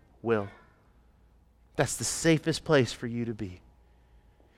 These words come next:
And so he wraps it up in verse five by saying, "To whom be the glory forever and ever. Amen." These gifts of grace and peace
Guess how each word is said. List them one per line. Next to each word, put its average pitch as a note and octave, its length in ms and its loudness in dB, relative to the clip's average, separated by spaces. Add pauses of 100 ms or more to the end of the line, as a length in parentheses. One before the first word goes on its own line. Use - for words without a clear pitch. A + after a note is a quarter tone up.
(240)
And D#3+ 100 6
so F3 140 8
he E3+ 180 8
wraps E3+ 640 12
it F#3 120 10
up E3+ 280 12
in C#3+ 100 4
verse D#3 240 8
five D3 320 10
by C3+ 140 4
saying, C#3 400 6
"To C3+ 160 0
whom D#3 240 2
be D3+ 140 2
the C3 100 -2
glory C#3 420 4
forever B2 420 4
and A#2+ 140 2
ever. A2 400 2
Amen." G2+ 520 -4 (920)
These E3 220 4
gifts G3 400 10
of C3+ 180 4
grace F3+ 480 10
and E3+ 240 4
peace - 720 0